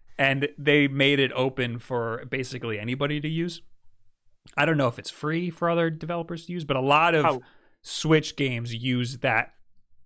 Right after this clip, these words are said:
Speaker 1: sort of, like, plug-in for voice
Speaker 2: Yeah.
Speaker 1: chat on the Switch. Um, so I'd imagine that's, like, a non-issue for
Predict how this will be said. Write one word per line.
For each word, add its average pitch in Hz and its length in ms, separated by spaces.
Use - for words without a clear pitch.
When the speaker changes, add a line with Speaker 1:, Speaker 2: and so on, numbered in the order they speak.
Speaker 1:
sort 143 220
of, 120 80
like, 117 160
plug-in 107 480
for 110 460
voice 143 240
Speaker 2:
Yeah. 101 80
Speaker 1:
chat 120 140
on 104 80
the 107 60
Switch. - 360
Um, 107 460
so 113 420
I'd 127 160
imagine 123 400
that's, 110 260
like, 110 120
a 110 60
non-issue 101 600
for - 300